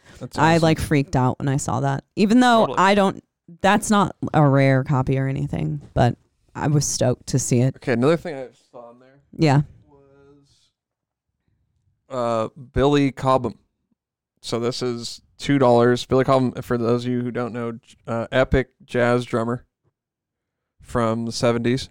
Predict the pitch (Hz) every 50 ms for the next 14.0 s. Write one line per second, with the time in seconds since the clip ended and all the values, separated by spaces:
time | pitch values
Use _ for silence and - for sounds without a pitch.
0 | _ _ _ _ _ _ - 214 214 226 277 294 220 185 208 - 226 240 269 254
1 | - 277 277 285 285 - _ _ _ _ _ - 135 135 117 110 - - 190 196
2 | 190 170 160 156 160 214 240 - - - 220 220 214 208 202 202 196 214 214 185
3 | 175 151 - - 165 151 151 143 - _ _ _ _ - - 120 143 185 196 -
4 | - - - 185 185 170 175 180 170 170 165 - 139 143 143 143 143 139 _ _
5 | _ _ _ _ _ _ _ - - - 196 202 196 180 165 156 147 147 170 135
6 | 123 120 123 147 170 185 - 151 135 - - - 170 147 113 - _ - - -
7 | 160 156 160 160 156 151 135 160 175 180 156 156 160 - - 160 143 - 160 175
8 | 175 175 170 - - - - 151 160 160 147 135 135 131 - 151 170 190 202 196
9 | 202 185 165 165 - - 170 151 139 - - 135 - - - 131 127 - - 127
10 | 123 147 156 156 143 123 139 127 117 113 113 113 113 120 - - 254 269 - 349
11 | 359 330 285 285 226 233 240 240 320 370 - - 392 370 349 330 - 269 269 226
12 | 185 151 165 160 - - - 226 233 240 254 269 - - - _ _ _ _ _
13 | - 123 131 139 123 120 120 143 151 220 214 262 240 - 220 220 208 214 240